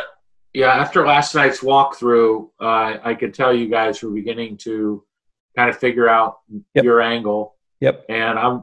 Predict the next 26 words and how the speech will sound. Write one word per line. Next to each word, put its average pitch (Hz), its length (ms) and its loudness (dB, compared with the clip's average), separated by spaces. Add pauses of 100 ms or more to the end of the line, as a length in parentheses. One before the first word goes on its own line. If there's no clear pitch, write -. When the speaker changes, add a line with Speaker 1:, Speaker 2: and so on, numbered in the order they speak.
(140)
Speaker 1:
I'm 117 140 -4
really 117 260 4
encouraged 110 640 0
to 107 120 -4
get 104 220 -6
more 110 200 -8
feedback 107 640 -6
and 98 340 -10
input 110 460 -4
from 104 160 -8
them, 101 320 -6
try 104 200 -4
to 101 200 -4 (340)
really 135 240 4
make 120 240 -2
it 107 80 -2
a 104 60 -2
team 123 360 -8
presentation. 101 920 -6
Speaker 2:
It 117 120 0
is. 101 220 0
It's, 101 200 -8
it's, - 440 -4 (200)
it's 117 240 -2
gonna 127 200 -2
be, 113 440 0